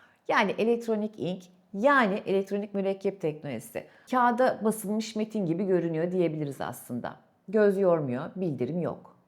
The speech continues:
Light Phone üç. oled ekranı var ama sosyal medya yok. Sadece arama, S M S, biraz da Spotify.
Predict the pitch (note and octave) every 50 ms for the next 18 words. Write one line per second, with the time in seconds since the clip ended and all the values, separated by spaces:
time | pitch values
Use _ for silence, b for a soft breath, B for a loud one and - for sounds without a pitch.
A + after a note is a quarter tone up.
0 | _ _ _ _ - A#3+ C4 C4+ C4+ C4 C4 - - G#3 G#3 G3+ G3+ - - -
1 | - - - - - _ _ b b b b b b b b _ _ - E4+ E4+
2 | D4 C#4+ - - A3 G#3+ - A#3 A3+ A3+ G#3 F3 E3+ F3 A3+ G#3+ F3 F3+ F3+ -
3 | F#3+ F#3 F#3 F#3 G3 F#3 F#3 F3+ E3 D#3+ E3 E3 D#3 C3+ - - - - - C4+
4 | A#3+ A3 F#3 F3 E3+ - - - - - E3+ D#3+ D3+ D3 E3+ - - - - F#3
5 | F#3 - C#3+ C#3+ D3+ D#3+ F3+ F3 - _ _ _ - A#3+ F#3 C#3 C3 C3 E3+ E3+
6 | - - _ - C#3+ D3 - _ - -